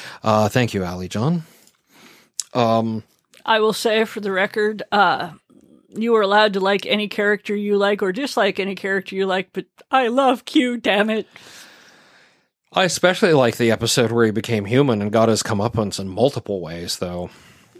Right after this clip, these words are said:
Speaker 2: The, "I don't work well in groups. It's hard to work well in groups when you're omnipotent" is still one of my favorite lines.
Speaker 1: Yes.
Speaker 2: Anyway, but I respect your right not to, not to enjoy that character at all.
Speaker 1: Yes.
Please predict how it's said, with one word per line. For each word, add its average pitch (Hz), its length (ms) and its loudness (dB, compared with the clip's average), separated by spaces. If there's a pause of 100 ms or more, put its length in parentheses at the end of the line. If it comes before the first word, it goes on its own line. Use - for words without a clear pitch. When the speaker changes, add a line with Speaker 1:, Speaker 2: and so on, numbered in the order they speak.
(280)
Speaker 2:
The, 196 340 2 (460)
"I 196 140 2
don't 202 200 0
work 202 200 -2
well 202 160 2
in 196 120 -2
groups. 196 400 -2
It's - 180 -6
hard 190 260 0
to 190 100 0
work 190 240 -2
well 185 160 0
in 190 100 -2
groups 190 360 -4
when 185 140 -6
you're 180 160 -4
omnipotent" 185 680 -6
is 180 140 -10
still 190 320 -10
one 190 140 -8
of 180 120 -12
my 185 160 -6
favorite 208 440 -8
lines. 190 460 -10 (160)
Speaker 1:
Yes. 107 880 0 (800)
Speaker 2:
Anyway, 247 440 4 (100)
but 277 320 2 (260)
I 269 180 6
respect 269 540 0
your 262 160 -2
right 226 300 0
not 220 300 -2
to, 202 340 -2
not 196 300 -6
to 190 360 -6
enjoy 190 420 -8
that 190 200 -6
character 185 460 -8
at 175 60 -10
all. - 220 -12 (180)
Speaker 1:
Yes. - 260 -10